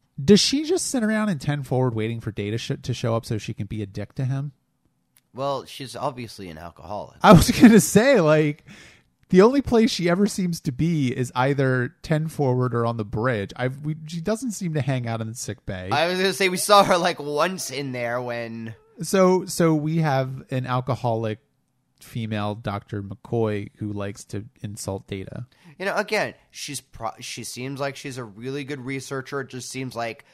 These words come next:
Speaker 2: when she's out of looking at a thing and analyzing a thing, like, she's really good at Data, which is ironic. Um, but that's about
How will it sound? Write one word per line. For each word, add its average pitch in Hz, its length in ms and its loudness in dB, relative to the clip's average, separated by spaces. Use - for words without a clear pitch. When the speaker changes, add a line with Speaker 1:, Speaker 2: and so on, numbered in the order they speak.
Speaker 2:
when 131 220 -8
she's 123 360 -8
out 139 360 0
of 123 480 -4
looking 127 520 -10
at 127 160 -2
a 113 40 -6
thing 127 400 -8
and 113 100 -8
analyzing 120 640 -6
a - 20 -16
thing, 123 340 -10
like, 117 240 -10
she's 139 260 -10
really 151 260 -6
good 147 200 -8
at 147 160 -10
Data, 113 440 -8
which - 160 -14
is 127 120 -10
ironic. 110 600 -8
Um, 107 480 -4
but 135 120 -10
that's 131 200 -6
about 135 440 -2